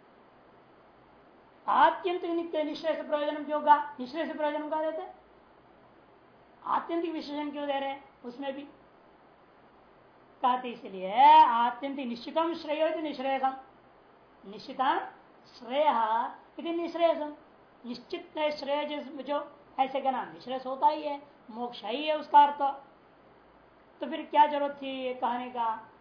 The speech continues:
तब कहते आत्यंतिक जो शब्द दिया है, स्वर्ग आदियों को भी जो लोग निःश्रेयस मानते हैं, उसका विच्छेद करने के लिए, क्योंकि जैसे मीमांसक है, स्वर्ग प्राप्ति ही मोक्ष मानता है,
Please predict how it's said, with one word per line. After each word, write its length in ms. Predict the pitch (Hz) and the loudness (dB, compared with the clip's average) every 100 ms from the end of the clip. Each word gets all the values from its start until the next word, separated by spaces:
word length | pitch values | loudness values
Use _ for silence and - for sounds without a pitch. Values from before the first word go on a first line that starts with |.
| - - 320 | -20 -4 2
तब 180 | 320 | 2
कहते 220 | 285 294 294 | 4 4 4
आत्यंतिक 640 | 208 208 - 311 330 311 | 4 2 -2 -8 -6 -8
जो 100 | 320 | -8
शब्द 260 | - 269 247 | -4 -4 -6
दिया 280 | 226 214 190 | -12 -6 -6
है, 460 | 190 240 269 254 - - | -4 0 0 -2 -10 -20
स्वर्ग 420 | - - 262 254 | -20 -10 -8 -2
आदियों 380 | 262 254 285 330 | 0 0 -2 -4
को 120 | 330 | -4
भी 100 | 330 | -2
जो 120 | 320 | 0
लोग 140 | 302 302 | 2 0
निःश्रेयस 360 | 294 294 277 | -4 -4 -4
मानते 360 | 269 269 277 277 | 0 0 0 -2
हैं, 420 | 247 240 226 - - 294 | -2 -2 -4 -12 -12 -8
उसका 200 | 277 269 | -4 -4
विच्छेद 600 | 247 240 - 285 294 285 | -4 -8 -10 -4 -4 -4
करने 280 | 240 208 196 | -10 -12 -16
के 160 | 151 | -20
लिए, 160 | 127 - - - - - - - - - - - - - - - - - - - | -20 -20 -20 -20 -20 -20 -20 -20 -20 -20 -20 -20 -20 -20 -20 -20 -20 -20 -20 -20
क्योंकि 220 | 214 247 | -14 -10
जैसे 180 | 262 269 | -8 -8
मीमांसक 460 | 277 277 285 285 | -6 2 2 2
है, 180 | 240 202 | -2 -10
स्वर्ग 340 | - 302 285 294 | -8 -4 -4 2
प्राप्ति 400 | 285 277 302 302 | 4 4 0 -6
ही 160 | 415 - - - - | -8 -10 -20 -20 -4
मोक्ष 240 | 330 320 | -2 -2
मानता 360 | 320 302 302 294 | -2 -4 -2 -2
है, 180 | 262 | -2